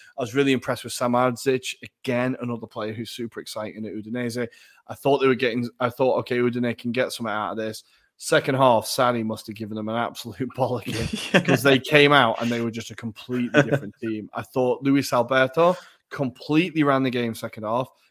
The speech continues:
Speaker 1: was popping up
Speaker 2: Yeah.
Speaker 1: everywhere with his little through balls and dribbling past players and was really hoping he'd get a hat trick, but he didn't, the prick. And then <laughs> he just, but I thought he really, really absolutely ran the game. And I was really impressed with Lazio second half. They were playing beautiful stuff, right?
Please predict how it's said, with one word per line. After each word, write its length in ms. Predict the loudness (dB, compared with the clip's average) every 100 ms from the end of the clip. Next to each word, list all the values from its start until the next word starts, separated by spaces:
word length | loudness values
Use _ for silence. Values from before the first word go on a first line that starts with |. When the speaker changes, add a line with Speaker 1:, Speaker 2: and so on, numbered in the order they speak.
| -12
Speaker 1:
was 120 | -6
popping 340 | 0 0 2 0
up 80 | 4
Speaker 2:
Yeah. 60 |
Speaker 1:
everywhere 440 | 2 2 2 4 4
with 60 |
his 140 | 0 -6
little 140 | -8
through 340 | -8 -2 0 0
balls 400 | 2 2 2 -2
and 120 | -8 -12 _ -4
dribbling 380 | 0 2 2 0
past 340 | 0 0 -2
players 400 | 0 2 2 -2
and 100 | -8 _ _ -12
was 160 | -4 2
really 220 | 4 6
hoping 300 | 6 4 2
he'd 140 | 0
get 140 | 0 0
a 40 |
hat 220 | 0 -2
trick, 220 | -2 -4 -2
but 100 | -4
he 60 |
didn't, 320 | -2 -2 -2 -6
the 40 |
prick. 340 | -2 0 0 -4 -20 -18 -8 0
And 180 | 4 8
then 300 | 8 6 4
<laughs> 60 |
he 260 | 2 6 4
just, 440 | 4 8 8 6 2
but 260 | 6 6 6
I 20 |
thought 240 | 6 6
he 100 | 6
really, 560 | 6 8 10 8 6 2
really 560 | 2 2 2 2 -2 -4 _ _ _
absolutely 440 | -4 -2 -4 -4 0
ran 160 | 0
the 80 | 0
game. 200 | -4 -6
And 60 | -4
I 40 |
was 140 | -4 -2
really 220 | -2 -2
impressed 400 | -2 -4 -6 -4
with 200 | -6 -8 -6
Lazio 420 | -4 -4 -6 -8
second 260 | -8 -6 -2
half. 180 | -2 -4
They 60 |
were 40 | -8
playing 260 | -6 -4
beautiful 340 | -6 -8 -10 -14
stuff, 300 | -8 -8 -8
right? 200 | -12 -14